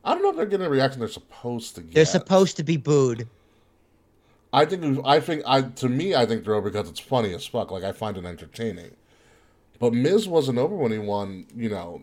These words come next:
Speaker 1: the Money in the Bank the first time. He was more over the second time, even though it was a transitional period. Which
Speaker 2: No,
Speaker 1: kinda
Speaker 2: he was,
Speaker 1: sucked.
Speaker 2: he was not over. He was not over when he, he, but he got over when he cashed it in. He, the, the briefcase got him over as a heel.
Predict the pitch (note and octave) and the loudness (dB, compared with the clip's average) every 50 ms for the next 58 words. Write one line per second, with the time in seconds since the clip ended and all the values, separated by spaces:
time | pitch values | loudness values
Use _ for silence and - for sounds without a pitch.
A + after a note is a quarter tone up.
0 | F2 G2+ G2+ G2 F#2+ F#2 F#2 F2+ E2+ F#2+ G#2+ G#2+ G#2 G2+ G2 F2+ F#2+ G#2+ A2 - | -10 -8 -6 -6 -6 -6 -8 -10 -10 -10 -8 -6 -6 -6 -6 -6 -6 -8 -8 -8
1 | - - G#2 G#2 B2+ C3+ - G2 F2+ F2 F2 A#2 C3+ - _ _ _ _ _ _ | -10 -10 -8 -8 -8 -8 -8 -10 -10 -10 -10 -14 -16 -18 _ _ _ _ _ _
2 | _ _ _ _ _ _ _ _ _ _ _ _ _ _ - B2 C3+ C3 A#2+ C3+ | _ _ _ _ _ _ _ _ _ _ _ _ _ _ 0 4 4 4 6 6
3 | C3+ B2 A#2+ B2 A2+ A2 G2+ F2+ F#2+ - - B2+ C3+ - D3 B2+ G#2+ G2 G2 F2+ | 6 8 10 8 8 6 4 -2 -2 -2 0 0 0 -2 -4 -2 -2 -2 -2 -2
4 | F#2 F#2+ F#2+ G2 F#2+ F#2 F#2 D#2+ E2+ E2+ - - F#2+ F#2 F#2+ G2+ - - C3 F#2+ | -4 -6 -4 -2 -2 -2 -4 -6 -8 -10 -10 -8 -8 -6 -6 -8 -8 -8 -8 -8
5 | E2+ - F2 E2 E2+ F2 E2 - - D#3+ C#3+ C#3 C#3+ E3 E3 E3+ D#3+ D#3+ - - | -8 -10 -10 -10 -10 -10 -8 -4 -2 0 0 0 0 0 0 0 0 0 0 -2
6 | C#3+ D#3+ D#3+ D#3 - D#3+ D#3+ D3 C#3+ C#3 C3+ C3 A#2+ C#3 C#3 D3 D3 C#3 B2 C#3+ | -4 -6 -6 -6 -6 -6 -4 -4 -2 -2 -2 -2 -4 -6 -6 -4 -2 -2 -2 -2
7 | C#3+ C3+ C3 C3 B2 A2+ B2 A#2+ A#2+ A#2 A#2 A2 G#2 - - D3+ D#3 D3+ - D#3+ | -4 -2 -2 -2 -2 -2 -2 -4 -4 -4 -4 -6 -6 -4 -2 -2 0 4 4 4
8 | D3+ B2+ D#3+ E3 E3+ E3+ D#3+ C#3+ D3+ C#3+ C#3+ - - D#3 C#3 C3 - - B2 A#2+ | 6 6 6 6 8 6 6 4 2 -2 -4 -2 0 0 0 0 0 -4 -6 -6
9 | C3+ C3 A#2+ A2 A2+ - _ _ _ _ _ _ _ _ _ _ _ _ _ - | -4 -4 -4 -6 -10 -14 _ _ _ _ _ _ _ _ _ _ _ _ _ -14
10 | C3 - - - - C3 D#3 D#3 C#3+ C#3+ E3 C3 - E3 G3+ G#3 - - G3 D#3+ | -14 -14 -16 -14 -8 -4 -4 -4 -2 -2 -2 0 2 4 4 4 4 4 2 2
11 | - A2+ G#2+ - E3 F3 - - - - D3 D3+ C#3+ C3 B2+ A#2+ A2 F#2+ G2+ F2+ | 2 -2 -2 2 4 4 4 4 0 -4 -4 -4 -2 -2 -4 -4 -6 -6 -10 -12
12 | F#2 - _ _ _ _ _ _ _ _ _ - C#3+ C#3+ C#3+ B2+ C#3 B2+ - - | -14 -16 _ _ _ _ _ _ _ _ _ -2 0 0 0 0 -2 -6 -10 -12
13 | A#2+ A2 F#2+ E2 E2+ | -14 -14 -14 -14 -16